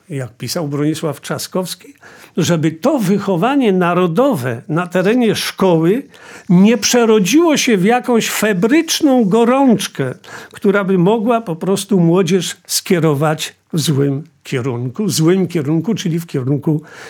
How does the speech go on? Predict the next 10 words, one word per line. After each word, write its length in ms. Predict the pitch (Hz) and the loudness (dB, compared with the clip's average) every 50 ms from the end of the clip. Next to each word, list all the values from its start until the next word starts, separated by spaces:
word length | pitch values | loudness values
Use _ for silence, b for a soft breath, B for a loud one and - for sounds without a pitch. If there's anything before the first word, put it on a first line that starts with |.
| B B B | B B B
jakichś 360 | 139 143 143 - 160 151 - | -4 -4 -2 -4 -4 -4 -4
tendencji 600 | - 143 139 139 123 139 139 135 131 - - 147 | -2 -2 -2 0 0 0 0 -2 -2 -4 -4 -4
niepodległościowych. 1300 | 139 135 - 135 131 127 131 135 127 131 139 135 - - - 165 - - - - - - _ - - _ B B B B B B B B B B B B B B | -4 -4 -4 -6 -6 -6 -6 -6 -6 -4 -4 -4 -4 -4 -4 -4 -6 -6 -8 -14 -20 -20 _ -20 -20 _ B B B B B B B B B B B B B B
Postępowi 600 | B 214 240 - - 285 254 233 339 349 370 330 220 | B -2 0 0 2 2 2 2 2 0 2 2 2
działacze, 500 | 170 220 214 208 220 254 233 - 277 220 | 2 2 2 2 0 0 0 0 0 0
o 80 | 196 | 0
których 300 | - - 220 175 180 170 | 0 0 2 2 2 2
już 140 | 185 190 - | 2 0 0
tutaj 440 | - 214 202 208 180 170 180 175 165 | 0 -2 0 0 0 0 0 -2 -4
wspominałem, 920 | - - - - 196 175 165 170 160 151 151 151 156 160 175 202 233 254 | -6 -6 -4 -2 0 2 2 4 2 2 2 0 2 2 2 2 2 0